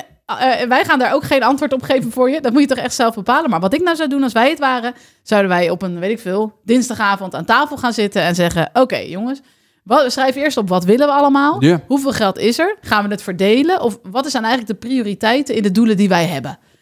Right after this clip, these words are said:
Speaker 1: Wat, waar worden we het nou het meest gelukkig van? Of wat is nou, <clears throat> ja, het is natuurlijk een verschil tussen wat is het leukst en wat is het slimst. Maar wat, welke volgorde van, weet je, dan vallen er vaak waarschijnlijk al twee af waarvan je denkt, "Mwah, niet per se heel urgent en ook niet per se waar we heel blij van worden."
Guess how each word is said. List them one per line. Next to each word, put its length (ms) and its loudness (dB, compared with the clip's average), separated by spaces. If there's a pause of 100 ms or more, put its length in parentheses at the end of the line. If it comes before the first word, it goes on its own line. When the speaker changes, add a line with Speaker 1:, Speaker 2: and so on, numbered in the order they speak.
(160)
Speaker 1:
Wat, 180 2
waar 200 2
worden 100 2
we 60 4
het 80 -2
nou 120 2
het 120 2
meest 180 0
gelukkig 340 -2
van? 200 -2
Of 100 -2
wat 160 2
is 100 -2
nou, 280 0 (480)
<clears throat> 20 -20 (400)
ja, 240 -4
het 120 -4
is 60 4
natuurlijk 260 -2
een 60 -6
verschil 260 -4
tussen 180 -8
wat 120 -2
is 80 -6
het 100 -8 (140)
leukst 380 0
en 100 -2
wat 120 -2
is 60 -10
het 80 -14
slimst. 440 -2 (460)
Maar 160 -2
wat, 300 -2
welke 240 0
volgorde 600 0
van, 360 -4 (240)
weet 120 -2
je, 60 2
dan 100 0
vallen 200 2
er 80 -2
vaak 220 2 (120)
waarschijnlijk 440 0
al 60 4
twee 280 2
af 120 2
waarvan 240 -2
je 60 -2
denkt, 280 -2
"Mwah, 240 0 (640)
niet 340 0
per 160 -4
se 80 -4
heel 320 4
urgent 320 -4
en 140 -2
ook 100 0
niet 200 -4
per 120 -12
se 320 -6
waar 120 -2
we 60 -2
heel 200 2
blij 240 0
van 120 -2
worden." 280 0